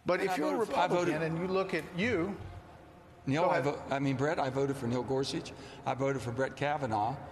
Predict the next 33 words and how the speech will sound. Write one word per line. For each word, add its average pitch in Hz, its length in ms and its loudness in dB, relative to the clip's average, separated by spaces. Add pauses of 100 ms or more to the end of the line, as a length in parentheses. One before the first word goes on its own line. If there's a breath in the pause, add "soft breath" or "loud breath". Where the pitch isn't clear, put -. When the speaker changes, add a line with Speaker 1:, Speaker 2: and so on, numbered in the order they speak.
(420 loud breath)
Speaker 2:
I 165 160 4
was 165 200 2
against 139 380 0
this 160 160 0
process 156 560 0
because 127 340 -2
never 151 240 2
in 143 60 2
the 135 60 2
history 135 320 0
of 127 60 2
our, 131 120 2 (140)
of 113 100 -4
the 113 60 -2
United 131 300 0
States 131 320 -2
of 113 100 -4
America 143 440 0 (320 loud breath)
have 156 300 0
we 156 220 2
ever 151 360 0 (120)
confirmed 139 720 0
a 120 80 0
Supreme 143 400 -2
Court 139 260 -2
justice 135 480 -4 (240 loud breath)
when 127 160 0
a 127 60 0
vacancy 143 480 0
happened 135 400 0
between 143 420 -2 (380 loud breath)
July 123 500 2
and 151 240 0